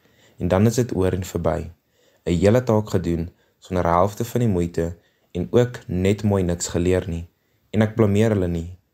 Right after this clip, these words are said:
dit het net eenvoudig die norm geword. Niemand buite onsself kan ons innerlik regeer nie.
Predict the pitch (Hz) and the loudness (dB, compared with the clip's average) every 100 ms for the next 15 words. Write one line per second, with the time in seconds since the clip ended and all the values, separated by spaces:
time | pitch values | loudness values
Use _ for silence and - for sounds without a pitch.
0 | _ - 92 92 98 101 113 - 87 85 | _ -10 -6 -2 -2 -2 -2 2 2 0
1 | - 85 82 87 82 82 82 80 - _ | -2 0 0 0 -2 -4 -4 -6 -12 _
2 | _ _ _ _ _ _ 101 117 143 90 | _ _ _ _ _ _ 4 4 4 2
3 | 92 92 98 95 - 87 85 - 95 92 | 0 0 -2 -2 -2 0 -2 -2 -2 -2
4 | - 104 107 107 107 - - - 87 - | -2 0 2 2 0 -4 -6 -2 -2 -2
5 | 82 82 | -6 -8